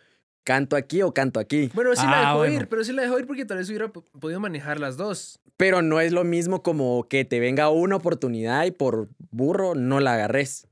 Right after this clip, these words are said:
Speaker 2: Ah, bueno, eso sí es cierto.
Speaker 1: Ahí
Speaker 3: Tipo,
Speaker 1: te
Speaker 3: por
Speaker 1: quedaste
Speaker 3: ejemplo,
Speaker 1: con las manos vacías.
Speaker 3: ¿yo?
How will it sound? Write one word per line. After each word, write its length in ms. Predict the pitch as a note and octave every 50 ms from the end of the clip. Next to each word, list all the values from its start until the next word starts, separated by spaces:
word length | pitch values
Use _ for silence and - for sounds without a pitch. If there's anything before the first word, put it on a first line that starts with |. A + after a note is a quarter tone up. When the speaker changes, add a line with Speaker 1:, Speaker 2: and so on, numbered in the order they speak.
| _ _ _
Speaker 2:
Ah, 140 | - C#3 D3
bueno, 260 | D3 C#3 C3+ B2+ A#2+
eso 180 | A#2+ C3 D3+ D3
sí 100 | C#3+ C3
es 60 | B2
cierto. 300 | - D3 C#3+ C3 - - _
Speaker 1:
Ahí 160 | - G2+ G2+ E3
Speaker 3:
Tipo, 60 | E3+
Speaker 1:
te 60 | E3
Speaker 3:
por 80 | - F3+
Speaker 1:
quedaste 200 | D3+ C#3+ D3 D3 C#3
Speaker 3:
ejemplo, 200 | D#3+ D#3 F#3 F#3
Speaker 1:
con 40 | -
las 80 | - A#2+
manos 260 | A#2+ A#2+ A#2+ A#2 G#2
vacías. 520 | G#2 G#2 - D3+ D3+ C#3+ A#2 G#2+ - - _ _ - - _ _ _ _ _ _ _ _ _ _ _ _ _ _ - - - _ _ _ _ _ _ _ _ _ _ _ -
Speaker 3:
¿yo? 360 | D3 A2+ D#3 G3+ F3+ B2+ -